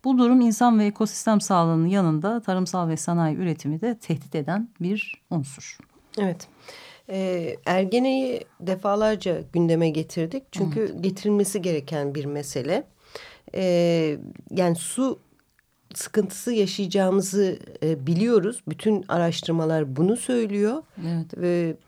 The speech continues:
Speaker 2: buna rağmen su varlıklarını koruma konusunda, e, neden, e, adım atılmadı? Çok ciddi bir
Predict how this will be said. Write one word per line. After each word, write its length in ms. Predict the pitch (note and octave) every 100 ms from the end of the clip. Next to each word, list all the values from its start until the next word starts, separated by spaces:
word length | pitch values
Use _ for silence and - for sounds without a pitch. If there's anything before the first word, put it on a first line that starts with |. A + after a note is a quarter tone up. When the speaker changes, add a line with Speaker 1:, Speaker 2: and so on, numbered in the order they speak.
| _ - D3+ D#3
Speaker 2:
buna 240 | B3 D#4+
rağmen 500 | C4 G3+ F#3+ A#3 D#4+
su 260 | - - A3+
varlıklarını 920 | A#3 A3+ G#3 G3+ F#3 F3+ E3+ G#3+ F4 -
koruma 420 | - G3 G3+ C#4
konusunda, 880 | - F#3+ F3 - D#3 D3+ G#3+ D4 F4+ - _ _ _ -
e, 120 | F#3 F3+
neden, 460 | F#3 G3+ C4+ C4+ A3+ - -
e, 380 | D3+ D3+ D#3 D3+ -
adım 240 | E3+ A3
atılmadı? 760 | F3 - C4 G#3 F3 A#3 F4+ - _ -
Çok 180 | G#3+ - _ -
ciddi 380 | G3 G3 D#4 A#3+
bir 280 | B3 -